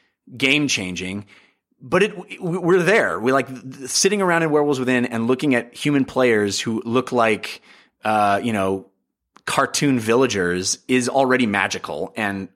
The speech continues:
incredible. And you can actually see tells based on the little facial tics that the game is picking up and transmitting over, you know, a very simplistic looking interface. Um, so it's a, it's a ton of fun. It's a really cool game.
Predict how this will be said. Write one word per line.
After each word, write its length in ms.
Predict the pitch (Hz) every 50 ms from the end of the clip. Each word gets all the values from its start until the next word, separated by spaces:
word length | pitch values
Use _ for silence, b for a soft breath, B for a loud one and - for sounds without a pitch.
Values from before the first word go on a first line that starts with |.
| _ _ _ _ _ _ _
incredible. 540 | 131 127 - - 127 110 101 90 92 95 104 -
And 140 | 123 127 139
you 100 | 139 131
can 140 | - -
actually 280 | 147 156 - - 170 135
see 300 | - - - 160 151 139
tells 540 | - - - 151 156 151 147 147 139 127 B B B B B _
based 240 | 135 131 127 131 151
on 80 | 139
the 80 | 135 131
little 400 | 131 139 135 135 131 123 120 B B B B B
facial 360 | B - 151 147 - - 156 131
tics 400 | - - 156 139 - - - -
that 180 | - 117 -
the 80 | - 117
game 220 | 113 120 127 131
is 100 | 123 117
picking 300 | - - 131 - 120 117
up 140 | 117 113 -
and 100 | 110 107
transmitting 640 | - - 113 113 113 113 110 107 110 107 107 110 110 -
over, 580 | 123 120 120 120 117 113 113 113 117 107 - - _ -
you 140 | 123 127 113
know, 240 | 107 104 110 113 95
a 100 | 113 117
very 240 | 113 113 110 117 117
simplistic 640 | - - 127 123 - - 127 113 - - 117 -
looking 260 | 113 117 - - 117
interface. 600 | 117 123 165 180 - - 76 73 71 - - - B B B B B B B B B B B B -
Um, 440 | 101 104 98 92 92 90 90 - - _ _ _ _ -
so 100 | - 175
it's 100 | 170 -
a, 120 | 202 160
it's 160 | 131 175 -
a 60 | - 117
ton 180 | - 117 92
of 80 | 80 -
fun. 200 | - 71 67 76
It's 140 | 98 - -
a 40 |
really 160 | 92 80 90 87
cool 160 | - 76 71
game. 240 | - 55 64 - -